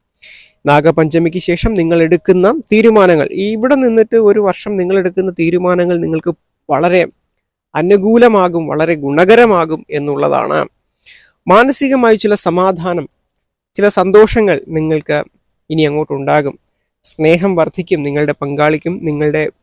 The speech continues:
ഏഹ്, ബന്ധുക്കൾക്കും ഇടയിലുള്ള സ്നേഹം പരസ്പരം വർദ്ധിക്കും. അതുപോലെ മറ്റൊന്ന്, പുതിയ വീട് വാങ്ങുവാനോ അല്ലെങ്കിൽ നിലവിലുള്ള വീട് പുതുക്കി പണിയുവാനോ നിങ്ങൾക്ക് സാധിക്കും.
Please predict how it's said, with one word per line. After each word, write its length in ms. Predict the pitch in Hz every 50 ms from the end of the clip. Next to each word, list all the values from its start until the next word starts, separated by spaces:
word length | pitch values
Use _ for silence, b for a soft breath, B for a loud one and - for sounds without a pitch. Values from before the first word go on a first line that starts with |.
| _ _
ഏഹ്, 120 | - - - - _ _ -
ബന്ധുക്കൾക്കും 760 | 180 160 151 147 156 160 170 - - 165 156 - - 170 170 -
ഇടയിലുള്ള 580 | 147 135 143 151 165 175 175 147 139 135 - - _ _ _ _ _ _ _ _
സ്നേഹം 420 | - - 147 135 147 147 156 139
പരസ്പരം 480 | - 139 - 147 - - 156 147 143 135
വർദ്ധിക്കും. 500 | 131 131 - - 170 147 - 160 139 190 _ _ _ _ _ _ _ _ _ _ _ _ _ _ _ _ _ _ _ _ _ _ _ _ 196
അതുപോലെ 460 | 208 240 277 330 302 311 285 269 277
മറ്റൊന്ന്, 400 | 262 220 185 - 247 226 208 208
പുതിയ 320 | 180 - 185 180 220 233
വീട് 360 | 208 180 190 196 226 262 262 302
വാങ്ങുവാനോ 880 | 269 233 208 190 190 196 214 226 208 185 175 170 170 170 170 175 - - _ _ _ _ _ _ B B B B B B B B -
അല്ലെങ്കിൽ 300 | 180 220 269 269 294 302
നിലവിലുള്ള 560 | 254 226 220 226 240 254 247 240 220 220 220
വീട് 300 | 196 180 180 185 190 196
പുതുക്കി 380 | - - 170 160 190 - - 196 - -
പണിയുവാനോ 600 | 160 160 160 170 175 165 165 165 170 190 214 233
നിങ്ങൾക്ക് 440 | 196 165 147 147 139 139 - 147
സാധിക്കും. 540 | 143 - - - 139 - 160 147 - 147 139